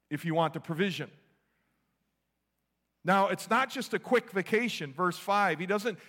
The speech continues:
he doesn't say, "Hey, go for a nice weekend over by the brook and ravens will take care of you." We're told in verse five, he went, did according to the word of the Lord, for he went and lived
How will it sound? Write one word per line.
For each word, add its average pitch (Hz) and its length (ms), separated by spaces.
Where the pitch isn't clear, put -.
he 202 60
doesn't 220 160
say, 202 160
"Hey, 202 160
go 208 180
for 208 240
a 170 40
nice 196 280
weekend 190 420
over 175 160
by 175 120
the 165 80
brook 175 340
and 131 140
ravens 170 420
will 170 100
take 170 240
care 202 200
of 180 60
you." 151 100
We're 196 80
told 226 340
in 175 80
verse 165 260
five, 143 480
he 180 120
went, 214 540
did 180 140
according 220 400
to 220 40
the 208 80
word 196 220
of 202 60
the 190 60
Lord, 190 280
for 185 180
he 156 60
went 196 200
and 165 100
lived 165 540